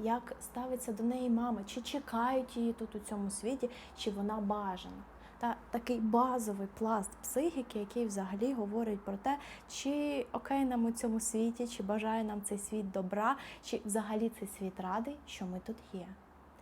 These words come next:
Потім, коли дитинка вже підростає, перші місяці свого життя, вона начебто перевіряє цей світ на те, чи достатньо він її любить. Та? Вона перевіряє маму, чи прийде мама, коли я буду плакати, коли в мене є якісь потреби. Тобто,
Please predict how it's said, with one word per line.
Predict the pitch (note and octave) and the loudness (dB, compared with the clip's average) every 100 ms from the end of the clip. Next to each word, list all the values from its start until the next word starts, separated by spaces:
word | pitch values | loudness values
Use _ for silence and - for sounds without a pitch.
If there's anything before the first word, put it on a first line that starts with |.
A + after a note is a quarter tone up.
| - - - | -18 -4 6
Потім, | B4 - B3+ | 6 6 2
коли | A3+ A3+ | 4 6
дитинка | B3 B3 A#3+ A3+ | 8 6 2 2
вже | G#3 G#3 | 0 0
підростає, | G#3 G3+ G3+ C#4+ E4+ C4 | -2 -4 0 4 4 4
перші | G#3+ G#3 - | 0 -4 2
місяці | A3+ B3 G#3+ G3+ | 2 2 -2 -4
свого | G3+ - G3+ | -6 -4 -2
життя, | G3+ G#3 - E4 | -2 -2 2 2
вона | D4 C#4 | 4 4
начебто | C4+ B3 B3+ C4 | 2 0 -4 -4
перевіряє | C4 B3+ B3+ B3+ C4 B3 A3+ F#3+ F#3 - - | -2 0 2 2 0 0 0 -2 -6 -12 -14
цей | - A3 | -2 0
світ | - A3+ C4 C4 A3+ | 0 0 2 0 -2
на | |
те, | A3 A#3+ | -2 -2
чи | A#3+ - A3+ | -2 0 0
достатньо | A3+ - B3+ B3+ B3 | 0 0 0 0 2
він | A#3 A#3+ A#3 | 4 6 6
її | A#3 A#3 | 4 2
любить. | A#3 C4 A#3+ F3 - | 2 2 2 -2 -4
Та? | G#3 A#3 | 0 0
Вона | G#3+ G3 G#3+ A#3+ - - | 0 -2 -2 -2 -6 -6
перевіряє | A3+ A3+ A#3+ C4 C4+ | 2 6 6 6 6
маму, | G#3+ F#3 A3 G#3+ | 4 2 0 -2
чи | G3+ A3+ | -4 -2
прийде | C4 B3+ A#3+ | 2 4 4
мама, | G3 F#3 G3+ G#3 - | 4 0 -2 -2 -2
коли | G#3 | 0
я | G#3 | 0
буду | G#3 G#3+ A3 | 0 2 2
плакати, | G#3+ F#3 F#3 A3+ G#3+ G#3+ | 0 -2 -2 -4 -6 -4
коли | G#3+ G#3 | 0 0
в | G#3+ | 2
мене | A3 G#3 | 0 0
є | G3+ G#3 G#3+ | 0 0 -2
якісь | G#3 G3+ - | -4 -6 -8
потреби. | G#3 - G3+ F#3 F#3 G#3 - - - | -8 -4 -2 -2 -4 -8 -10 -8 -6
Тобто, | A3+ - | -2 -2